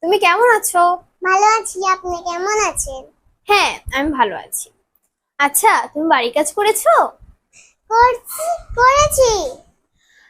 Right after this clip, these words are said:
Speaker 1: আচ্ছা, কি কি বিষয়ে বাড়ির কাজ দিয়েছিলাম?
Speaker 2: বাংলা, ইংরেজি, গণিত।
Speaker 1: ও আচ্ছা। আম,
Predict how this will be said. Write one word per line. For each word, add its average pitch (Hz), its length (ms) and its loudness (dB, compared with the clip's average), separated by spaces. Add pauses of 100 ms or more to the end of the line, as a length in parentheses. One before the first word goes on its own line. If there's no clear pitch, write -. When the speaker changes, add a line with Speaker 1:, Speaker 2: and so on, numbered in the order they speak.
(260)
Speaker 1:
আচ্ছা, 269 440 0 (180)
কি 403 140 6
কি 427 120 2
বিষয়ে 440 260 4
বাড়ির 440 240 2
কাজ 415 140 0
দিয়েছিলাম? 415 500 2 (340)
Speaker 2:
বাংলা, 320 520 2
ইংরেজি, 381 480 -2
গণিত। 466 760 2 (640)
Speaker 1:
ও 311 100 2
আচ্ছা। - 400 0 (1000)
আম, 330 420 4